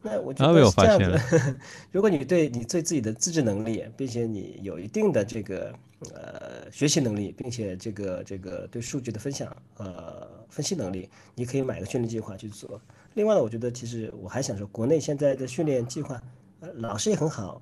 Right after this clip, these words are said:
Speaker 1: 价格也不贵，大家可以尝试一下。那这个对自己的训练还是一种帮助的啊。我扯远了，回来。
Speaker 2: 啊，那没关系，我们反正闲聊嘛，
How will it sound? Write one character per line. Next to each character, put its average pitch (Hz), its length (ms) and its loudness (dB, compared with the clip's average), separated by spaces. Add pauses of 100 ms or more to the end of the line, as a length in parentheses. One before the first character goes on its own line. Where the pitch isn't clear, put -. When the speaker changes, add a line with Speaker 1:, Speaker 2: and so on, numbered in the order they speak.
(120)
Speaker 1:
价 139 160 -6
格 117 80 -2
也 117 60 0
不 113 120 -6
贵， 160 320 -2
大 135 100 -8
家 139 120 -4
可 143 100 -8
以 110 80 -6
尝 101 300 -8
试 185 100 -2
一 160 60 0
下。 - 200 -6 (380)
那 90 220 -8
这 95 180 -8
个 98 420 -6
对 120 160 -2
自 117 220 -8
己 98 80 -8
的 - 80 -12
训 120 160 -6
练 110 160 -4
还 95 100 -10
是 117 120 -8
一 110 40 -4
种 - 160 -6 (280)
帮 131 180 -4
助 151 160 -6
的 - 140 -12 (280)
啊。 - 160 -16 (200)
我 107 100 -12
扯 - 180 -4
远 117 200 -4
了， 101 200 -6
回 107 120 -6
来。 101 100 -6 (360)
Speaker 2:
啊， 123 200 4 (160)
那 143 100 4
没 165 120 8
关 202 120 6
系， 151 140 4
我 101 140 6
们 147 120 6
反 127 140 2
正 127 100 4
闲 117 220 2
聊 120 160 8
嘛， 117 120 6